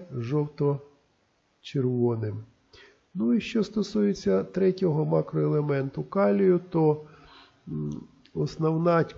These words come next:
ну, велика частина калію засвоюється в перші періоди вегетації, близько тридцяти відсотків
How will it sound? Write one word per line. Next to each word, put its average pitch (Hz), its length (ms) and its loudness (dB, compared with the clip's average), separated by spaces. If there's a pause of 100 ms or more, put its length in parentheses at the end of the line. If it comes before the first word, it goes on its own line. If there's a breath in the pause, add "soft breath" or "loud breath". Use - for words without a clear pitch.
(160)
ну, 156 300 -2
велика 139 520 4
частина 143 480 -4
калію 170 420 2
засвоюється 143 600 0
в 127 60 0
перші 143 380 -4
періоди 131 500 -2
вегетації, 135 760 -4
близько 135 300 -2
тридцяти 131 540 -4
відсотків 160 640 -2